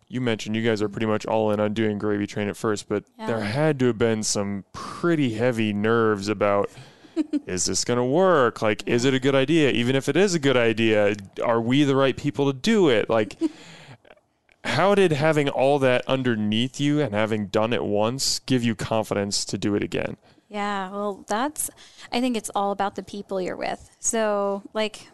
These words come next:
Speaker 2: when Omaha Soup Company kind of happened, it was, Scott really, really wanted to do it. <laughs>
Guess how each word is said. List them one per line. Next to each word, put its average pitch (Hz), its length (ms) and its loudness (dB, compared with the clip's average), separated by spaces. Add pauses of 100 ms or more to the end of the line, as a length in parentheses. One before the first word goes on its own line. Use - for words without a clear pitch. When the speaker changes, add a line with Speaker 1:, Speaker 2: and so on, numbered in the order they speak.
(400)
Speaker 2:
when 208 460 -6 (140)
Omaha 208 320 -4
Soup 208 280 -6
Company 196 420 -8
kind 208 140 -6
of 190 80 -12
happened, 190 480 -6
it 170 100 -8
was, 190 240 -6 (720)
Scott - 440 -2
really, 208 420 -4
really 190 220 -4
wanted 170 300 -6
to - 80 -12
do - 160 -8
it. - 200 -6
<laughs> 226 60 0